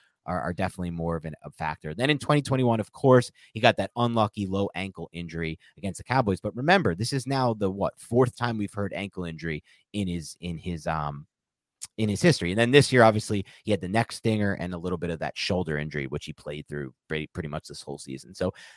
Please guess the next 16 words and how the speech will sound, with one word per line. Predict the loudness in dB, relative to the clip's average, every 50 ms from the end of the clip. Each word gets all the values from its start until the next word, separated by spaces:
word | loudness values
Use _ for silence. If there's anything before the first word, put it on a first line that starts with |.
| _ _ _
that's | 8 8 8 10
also | 12 12 12 12 8 4
the | 2 2 0
second | 0 0 -2 -2 -4 -12 -12
con | -8 -6 -4 -4 -4
for | -6 -10 -8
me, | -6 -4 -4
which | -4 -6 -6 -8
would | -8 -6
be | -4 -4 -2
that | 0 -2 -2 -2 -10 -20 -20 _
this | _ 2 4 4
is | 4 8
not | 10 10 12 12
only | 10 8 8 8 8 8
a, | 6